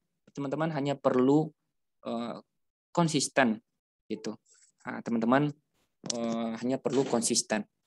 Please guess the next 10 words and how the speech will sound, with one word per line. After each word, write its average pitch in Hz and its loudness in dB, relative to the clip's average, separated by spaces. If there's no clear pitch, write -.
Hal 131 4
yang 135 4
paling 135 6
sulit 151 8
dilakukan 143 6
sebenarnya 127 6
adalah 127 4
istiqomah, 117 -2
yaitu 113 -6
konsisten. 110 -4